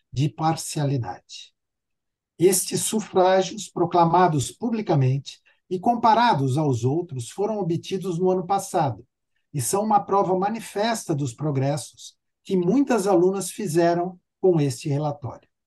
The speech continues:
Nós estamos contentes em reconhecer.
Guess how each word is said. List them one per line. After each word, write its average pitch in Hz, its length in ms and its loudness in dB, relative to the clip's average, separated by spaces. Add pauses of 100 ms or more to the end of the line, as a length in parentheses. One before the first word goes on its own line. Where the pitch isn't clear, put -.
(540)
Nós 135 180 2
estamos 175 480 0
contentes 202 800 -2
em 180 80 4
reconhecer. 165 880 -2